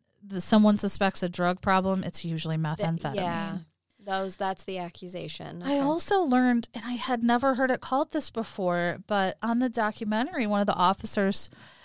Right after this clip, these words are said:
Speaker 1: said that they call it redneck cocaine. <laughs> I was like,
Speaker 2: I
Speaker 1: "You know,
Speaker 2: love it. Yeah.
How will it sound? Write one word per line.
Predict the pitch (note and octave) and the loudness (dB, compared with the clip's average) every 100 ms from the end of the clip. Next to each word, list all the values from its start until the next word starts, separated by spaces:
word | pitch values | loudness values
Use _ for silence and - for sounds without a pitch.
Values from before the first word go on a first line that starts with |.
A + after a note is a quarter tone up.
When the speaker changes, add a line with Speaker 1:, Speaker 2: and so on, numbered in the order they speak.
| - | -18
Speaker 1:
said | - A#3 | -6 -4
that | G#3+ G#3+ | -2 0
they | A#3 | -2
call | - C#4+ D4+ | 0 0 2
it | D#4 - _ F#3+ | 2 -2 _ 2
redneck | F#3 G3 G#3 G3+ - | 4 6 4 4 2
cocaine. | G3+ G3+ - D#3+ D#3 C#3 F#3 - | 2 2 4 2 4 0 -4 -4
<laughs> | - D4+ - - G4+ - A4 G#4 A4 - - - - _ - A3 | 2 2 0 -8 -12 -2 -4 -2 -12 -12 -16 -16 -20 _ -12 0
I | C#4 | 4
was | D#4 | 8
like, | F4+ | 8
Speaker 2:
I | C#4 | 10
Speaker 1:
"You | - | 8
know, | F4 | 8
Speaker 2:
love | E4 F4+ A#4 B4+ A3 | 10 10 8 6 4
it. | - - | 0 -8
Yeah. | D4+ | -4